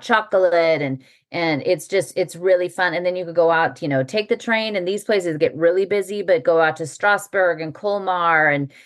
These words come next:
that whole Alsace region. The closer you get to Germany, I mean, I think probably Germany takes the crown on the Christmas stuff. I mean, and so many of these traditions are kind of based in German traditions. Um, but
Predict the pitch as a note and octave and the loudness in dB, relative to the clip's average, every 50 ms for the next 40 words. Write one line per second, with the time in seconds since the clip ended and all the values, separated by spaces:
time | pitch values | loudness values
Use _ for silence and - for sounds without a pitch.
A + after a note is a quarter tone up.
0 | _ _ - F#3 F#3 F#3+ G#3 G#3 F3+ - F3 F3+ F#3 F3 - - G3 F3 E3+ F3+ | _ _ 0 2 2 4 4 2 2 2 2 2 2 2 0 -2 -2 0 0 -2
1 | F3 - - G#3 G#3+ A3 G3 A3+ A#3+ A#3+ B3 B3 B3 A3+ F#3+ - - G3+ F3+ F3 | -4 -6 -8 -10 -10 -8 -6 -2 0 0 2 2 2 2 0 0 2 2 2 2
2 | F3 - G#3 G3 F3 G3 F#3 F#3 F3+ D#3+ E3 E3+ E3 F3 F#3 F#3 F#3+ G3+ G3+ G3+ | 2 0 -2 0 0 0 0 0 -2 -2 0 0 0 0 0 -2 -2 -4 -2 -2
3 | G3 F#3 F#3 F3+ F3 F#3 F#3 F3+ A#3+ A#3 A3+ A3+ - A#3+ A3+ G#3+ G3+ F#3 D#3 C#3+ | -2 0 0 0 2 0 0 0 0 -4 -4 -2 -2 0 0 2 2 0 0 2
4 | D#3+ D#3+ D#3+ F3 E3+ F3 F3 D#3 - F3+ E3+ E3 - - F3 E3+ - - E3+ E3 | 0 2 2 0 -2 -2 -4 -2 0 0 0 0 0 -4 -4 -4 -2 -2 -2 0
5 | E3 E3 F3 F#3 G#3 A3 A#3 A#3 _ - - - - _ _ - F3+ F#3 F#3 F3+ | 0 0 0 0 0 -2 -4 -6 _ -18 -20 -20 -20 _ _ -4 -2 0 2 2
6 | F3 F3 F3+ F3+ - - G3+ G3 - A3 G#3+ G#3+ G#3+ - - A#3 A3+ A#3+ B3 C4+ | 2 2 0 0 0 0 -2 -2 0 -2 -2 -2 -2 -2 0 2 2 2 2 0
7 | C4 - - F3+ F3+ F#3 F#3 F#3 F#3+ F#3 D#3+ - G#3+ G3+ G3 G3+ G3 G3+ F#3+ F#3+ | 0 0 -2 -2 -2 -2 -4 -2 -2 -4 -2 0 0 0 0 0 -2 -2 0 0
8 | F#3 F#3 F3+ - - F3 E3+ F3 E3 F#3 F3+ E3 D#3+ E3 D#3+ - E3 D#3+ E3 D#3+ | 0 -2 -2 -4 -2 2 2 2 2 0 -4 -4 -2 -2 -2 0 0 0 2 0
9 | C#3+ - D#3 D3+ D3+ G#3 - - - C4+ C4 B3 B3+ C4 C4+ C#4 D#4 D#4+ E4 F4 | 0 0 -2 -2 -2 -4 -4 -2 0 0 2 2 2 2 2 2 0 0 -2 -6
10 | F4 _ _ - - _ _ - - C4+ C4 C4+ C#4 C4+ - E4 E4 E4 E4+ D#4+ | -8 _ _ -20 -20 _ _ -2 0 2 4 4 2 0 0 -2 -2 -2 -2 -4
11 | D#4 - - - G#3+ G3 F3+ D#3+ D3 C3+ C3 A#2+ G#2 - _ - - F3+ F#3+ F3+ | -4 -6 -4 -2 0 2 2 2 2 2 0 -2 -4 -8 _ -6 0 2 2 2
12 | D#3+ C#3 - | 2 0 -2